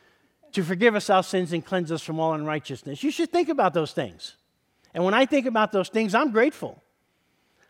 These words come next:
I'm grateful that God declares me not guilty. I'm grateful that God declares me clean. I'm grateful for those things. I don't know about you, but I'm grateful for his grace.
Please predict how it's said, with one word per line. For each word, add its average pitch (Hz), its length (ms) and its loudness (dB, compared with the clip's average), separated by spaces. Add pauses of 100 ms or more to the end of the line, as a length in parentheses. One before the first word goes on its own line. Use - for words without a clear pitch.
(140)
I'm 254 240 2
grateful 233 380 4
that 170 160 4
God 214 200 6
declares 202 400 -2
me 202 140 0
not 196 260 2
guilty. 165 420 0 (1600)
I'm 277 200 2
grateful 254 380 2
that 180 200 4
God 196 200 6
declares 190 400 0
me 180 140 -2
clean. 127 500 -4 (1700)
I'm 269 220 -2
grateful 262 420 2
for 196 180 -2
those 170 200 0
things. 160 300 -4 (400)
I 202 80 6
don't 254 100 2
know 254 120 4
about 208 300 2
you, 226 160 0
but 180 160 2
I'm 214 240 4
grateful 190 400 0
for 180 220 -2
his 156 200 -4
grace. 156 540 -2